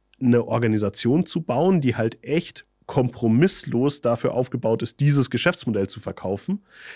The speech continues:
das halt nicht sich an bestehende Sales-Prozesse hält und an Tools. Ey, wir haben die Diskussion, ja, können wir das gleich in unserem C-R-M-System machen?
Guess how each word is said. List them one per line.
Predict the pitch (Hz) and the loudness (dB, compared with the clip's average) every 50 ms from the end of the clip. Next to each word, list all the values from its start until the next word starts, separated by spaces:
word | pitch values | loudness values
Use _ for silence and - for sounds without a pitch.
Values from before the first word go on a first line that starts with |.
| - - - | -16 -6 -2
das | - 123 - - - | 0 0 0 0 0
halt | - 127 120 117 - | 2 2 2 2 2
nicht | 123 147 190 185 - - - | 2 2 2 2 0 -4 0
sich | - 147 143 - - - | 2 0 0 0 -2 -2
an | 135 131 131 127 | 2 2 2 4
bestehende | 120 120 - - 120 113 123 123 117 | 2 0 -2 0 2 4 4 4 4
Sales-Prozesse | 110 - - 113 120 117 - - - 147 - - - 143 - - 127 104 | 4 2 2 2 2 0 -2 -8 -8 -8 -6 -2 -2 0 0 2 0 0
hält | 92 95 92 85 85 87 - - - - | 0 -2 -4 -4 -6 -10 -12 -14 -12 -6
und | - 123 120 - | -2 -2 -2 -2
an | - 113 113 107 - | -4 -6 -6 -6 -6
Tools. | - - 151 147 143 120 104 - - - - _ - - - - - - - - _ _ _ | -6 0 2 4 4 4 4 2 -2 -10 -12 _ -20 -20 -20 -20 -20 -20 -20 -20 _ _ _
Ey, | - - - - - | -16 -14 -14 -12 -10
wir | - 110 | -6 -4
haben | 110 117 | -2 -2
die | 113 | -2
Diskussion, | 113 113 110 - 123 117 117 117 113 | -2 -2 -2 0 2 2 4 2 2
ja, | 110 101 - | 0 -2 -2
können | - 131 135 | 0 0 0
wir | 139 | 0
das | 131 120 - | 0 -2 0
gleich | 123 120 117 123 | 0 0 2 2
in | 123 | 2
unserem | 131 135 156 156 135 123 - | 4 4 4 4 4 2 0
C-R-M-System | - 131 123 123 117 135 151 151 123 101 - - - 98 95 | 0 0 2 2 2 0 0 0 0 -2 -4 -4 -4 -2 -2
machen? | 95 92 - - 127 | -2 -4 -4 -4 -4